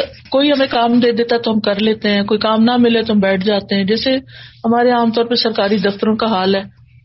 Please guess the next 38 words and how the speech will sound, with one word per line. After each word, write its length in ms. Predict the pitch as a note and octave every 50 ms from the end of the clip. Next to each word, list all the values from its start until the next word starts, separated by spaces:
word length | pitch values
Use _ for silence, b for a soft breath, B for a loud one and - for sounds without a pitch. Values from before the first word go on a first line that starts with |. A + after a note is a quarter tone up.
| -
کوئی 120 | - G#3 G#3+
کام 300 | G#3 G#3 G3+ G#3 G#3+ G#3
آ 120 | F#3+ F#3 G3
گیا 160 | G#3+ C4 A#3+
تو 120 | A#3+ -
کر 220 | F#3 - F#3 F3 F3+
لیا، 200 | G3 A3 A3+ A3+
ورنہ 240 | A3+ A3 G3+ G#3
بیٹھے 340 | G#3 F#3 F#3 F#3 F#3 - A#3
اخباریں 380 | A3+ A3 G3+ F#3 F#3+ F3+ F#3 G#3
پڑھ 220 | G#3 G#3 G#3 G3+ G#3
رہے 80 | G#3
ہیں، 60 | G#3
چائے 280 | G3+ G3+ - F#3 F3+ F#3+
پی 220 | F#3+ - G3+ G3+
رہے 100 | G3+ G3+
ہیں، 140 | G3 G3 G3
آنے 220 | F#3+ F3+ F#3 F#3+ G3
جانے 260 | F#3+ G3 G3 G3 G3
والوں 280 | F#3+ F#3+ F#3 F#3 F#3+
سے 140 | F#3+ - G3+
ملاقات 500 | F#3 F#3 F#3+ F#3 F#3 - E3 E3+ E3+ -
کر 180 | - G3+ G3 F#3+
رہے 140 | G3 G3 F#3+
ہیں، 80 | G3 G#3+ - - b b b b b b b b b _ _ _ _ - -
اور 80 | F3+
بعض 180 | F3 G3 G3 F#3+
اوقات 200 | G3+ G#3 G#3 G#3
کام 280 | - G3+ F#3 F#3+ G3+ G3+
پڑے 220 | G#3 G3 G3+ A3
بھی 140 | A3+ B3 A#3+
رہتے 280 | A#3 A3 A3 A3 A3+
ہیں 60 | G#3+ G#3+
اور 140 | G#3 G3+
ان 160 | G3 G3 G3+ F#3+
کو 100 | - G3+
نہیں 140 | F#3+ G#3+
کرتے۔ 380 | G#3+ - G#3 G3 G3 - G3+ G#3+